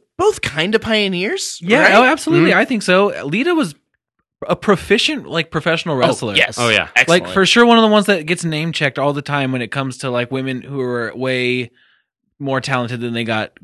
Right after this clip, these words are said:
Speaker 2: you know, an opportunity to show at
Speaker 3: Mm-hmm.
Speaker 2: the time.
Speaker 1: Mm-hmm.
Speaker 2: Um, Chyna is the fucking, what, eighth wonder of the world, right?
Speaker 1: Well, like,
Speaker 2: Ninth wonder of the world.
Speaker 1: watching, watching these, the Chyna, I watched a lot of random Chyna matches. I watched her versus,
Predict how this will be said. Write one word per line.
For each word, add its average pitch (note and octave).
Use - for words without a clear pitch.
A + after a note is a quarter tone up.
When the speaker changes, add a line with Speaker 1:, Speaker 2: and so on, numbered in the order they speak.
Speaker 2:
you B2
know, G#2
an A2+
opportunity A2+
to G#2
show A2
at G#2+
Speaker 3:
Mm-hmm. A#2+
Speaker 2:
the A2+
time. G#2
Speaker 1:
Mm-hmm. A#2+
Speaker 2:
Um, A2
Chyna F3+
is -
the D3+
fucking, D#3
what, B2+
eighth C3+
wonder D#3
of D#3
the D#3+
world, D#3+
right? E3+
Speaker 1:
Well, A#3+
like, G#3
Speaker 2:
Ninth G#3
wonder C#3+
of A2
the A2
world. F#2+
Speaker 1:
watching, G#3+
watching E3
these, G3+
the C3+
Chyna, C#3+
I D#3+
watched C4
a G3
lot C3+
of B2+
random B2
Chyna D#3
matches. D#3+
I C3
watched B2+
her B2+
versus, A#2+